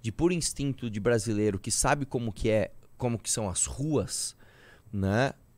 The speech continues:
A gente sempre tem um pé atrás, sabe? Quando o cara chega bem intencionado pra você e fala assim, "Cara,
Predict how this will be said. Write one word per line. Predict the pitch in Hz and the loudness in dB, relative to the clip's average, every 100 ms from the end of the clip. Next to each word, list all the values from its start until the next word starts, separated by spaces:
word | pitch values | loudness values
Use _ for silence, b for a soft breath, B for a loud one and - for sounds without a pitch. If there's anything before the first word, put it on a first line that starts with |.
| - | -2
A | 160 | 0
gente | 147 170 - - | 2 0 -2 -2
sempre | - - 339 269 | 0 0 -2 -6
tem | 196 | -8
um | 180 | -4
pé | 165 | 0
atrás, | 143 - 101 90 | 0 0 -2 -4
sabe? | - - | -4 -4
Quando | 165 131 | -4 -6
o | |
cara | 110 127 117 | -2 0 0
chega | - 123 | 2 2
bem | 123 160 302 | 2 2 0
intencionado | - 170 - 143 131 | -2 -6 -2 2 2
pra | 101 | 2
você | 101 107 | -2 -2
e | 147 | -2
fala | |
assim, | 143 160 | -2 0
"Cara, | 226 202 | 4 4